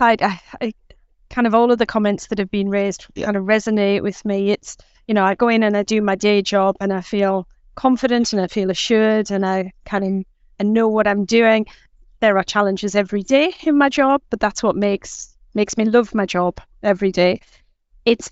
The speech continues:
Speaker 1: the situational stuff. It's the stuff that comes out of left field. It's the things that you're not really expecting the imposter syndrome to hit.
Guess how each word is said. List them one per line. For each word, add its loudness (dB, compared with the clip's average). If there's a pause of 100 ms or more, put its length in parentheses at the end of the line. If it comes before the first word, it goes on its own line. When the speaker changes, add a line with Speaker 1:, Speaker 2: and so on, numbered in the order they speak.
Speaker 1:
the 0
situational -2
stuff. -4
It's -8
the -4
stuff -2
that -6
comes -2
out 2
of 0
left -4
field. -2
It's -4
the -2
things -2
that 0
you're 2
not 2
really 2
expecting -2
the 0
imposter -2
syndrome -2
to -6
hit. -4